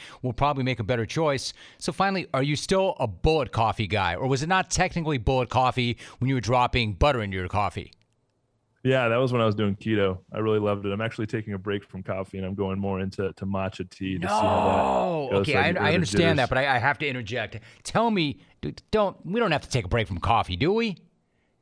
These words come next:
Speaker 1: Can I keep the
Speaker 2: <laughs>
Speaker 1: coffee, Joe?
Speaker 2: No, you
Speaker 1: Come
Speaker 2: don't
Speaker 1: on.
Speaker 2: have to. You can do whatever you want. I'm just, I'm just trying
Speaker 1: Thank
Speaker 2: to see,
Speaker 1: you.
Speaker 2: you know, really question my relationship with it and how I'm using it.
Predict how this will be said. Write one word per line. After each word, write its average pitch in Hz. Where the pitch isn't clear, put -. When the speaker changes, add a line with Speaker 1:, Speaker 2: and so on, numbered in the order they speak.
Speaker 1:
Can 175
I 202
keep 208
the 208
Speaker 2:
<laughs> 294
Speaker 1:
coffee, 156
Joe? -
Speaker 2:
No, 131
you 120
Speaker 1:
Come 135
Speaker 2:
don't 151
Speaker 1:
on. -
Speaker 2:
have 117
to. 120
You 151
can 156
do 123
whatever 117
you 110
want. 113
I'm 117
just, 120
I'm 120
just 117
trying 110
Speaker 1:
Thank 123
Speaker 2:
to 113
see, 113
Speaker 1:
you. 107
Speaker 2:
you 110
know, 104
really 127
question 123
my 113
relationship 104
with 104
it 101
and 95
how 104
I'm 101
using 110
it. -